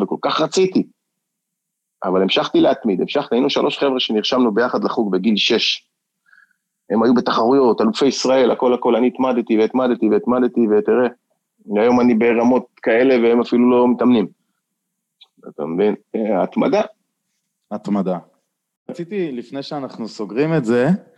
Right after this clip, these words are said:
Speaker 2: שאלה כזאת פרקטית, מה אתה חושב שהאימון, אה, מכות, אם זה קיקבוקס, אגרוף תאילנדי,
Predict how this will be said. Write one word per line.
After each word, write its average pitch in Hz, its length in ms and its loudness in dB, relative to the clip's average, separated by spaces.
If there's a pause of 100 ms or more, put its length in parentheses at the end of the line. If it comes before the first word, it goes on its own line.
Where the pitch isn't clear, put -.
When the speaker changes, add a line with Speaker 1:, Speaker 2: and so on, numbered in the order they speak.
(260)
Speaker 2:
שאלה 117 720 0 (500)
כזאת 104 280 -2 (100)
פרקטית, 127 500 -2
מה 131 120 -2
אתה 175 140 0
חושב 151 300 0
שהאימון, 117 920 2
אה, 110 340 2 (340)
מכות, 110 420 -4
אם 104 100 -2
זה 98 100 -6
קיקבוקס, 107 560 -6
אגרוף 98 260 -8
תאילנדי, 104 680 -4